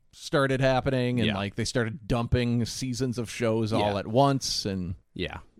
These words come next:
Speaker 2: It's just, it's, it's not the same anymore. As much as I love binging, there was a certain, uh, just mystique to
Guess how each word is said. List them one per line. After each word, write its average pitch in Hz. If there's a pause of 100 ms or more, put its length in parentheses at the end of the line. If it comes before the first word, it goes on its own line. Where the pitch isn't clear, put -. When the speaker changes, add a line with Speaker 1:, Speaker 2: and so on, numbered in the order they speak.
Speaker 2:
It's 147
just, 117
it's, 127
it's 127
not 123
the 98
same 101
anymore. 98
As 127
much 185
as 151
I 151
love 123
binging, 127
there 131
was 156
a 117
certain, 107
uh, 80 (400)
just -
mystique 92
to 73